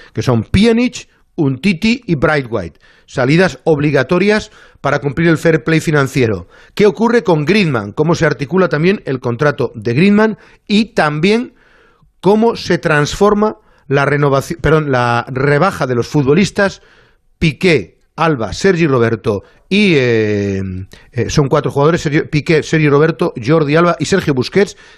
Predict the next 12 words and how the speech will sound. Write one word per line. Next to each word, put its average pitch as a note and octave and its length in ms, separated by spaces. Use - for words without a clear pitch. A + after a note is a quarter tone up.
que C3+ 120
tienen G#3 360
que, G#3 300
eh, C3+ 200
negociar F3 680
y D3 80
que D3+ 120
están F3 360
negociando D#3 540
con A#2+ 160
buenas C#3+ 260
perspectivas E3 720